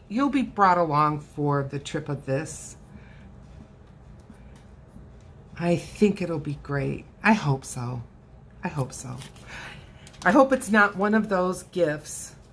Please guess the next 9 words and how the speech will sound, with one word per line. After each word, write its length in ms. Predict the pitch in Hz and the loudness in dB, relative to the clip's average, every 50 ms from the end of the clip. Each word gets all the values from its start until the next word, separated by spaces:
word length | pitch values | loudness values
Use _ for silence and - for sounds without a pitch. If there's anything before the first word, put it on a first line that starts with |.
| - - - - - - | -20 -20 -20 -20 -18 -8
that 360 | 151 160 156 143 139 139 - - - | -4 -2 0 0 0 0 0 2 4
I 240 | 190 208 214 220 | 6 8 8 6
really 420 | 208 175 147 147 135 123 123 127 120 | 6 4 0 -2 -2 -2 -2 -4 -4
like, 560 | 120 123 117 107 107 113 - - - - - - - - - | -4 -6 -6 -6 -6 -8 -10 -12 -18 -18 -18 -16 -12 -6 -4
<laughs> 200 | 226 220 - - | -4 -4 -2 -2
but 260 | 214 - - 262 - | -2 -2 -2 0 2
that 200 | 226 214 - - | 2 2 2 2
doesn't 340 | - 196 196 196 185 - - | 0 0 0 0 -4 -4 -2
mean 300 | 180 180 175 175 180 | -2 -2 0 0 -2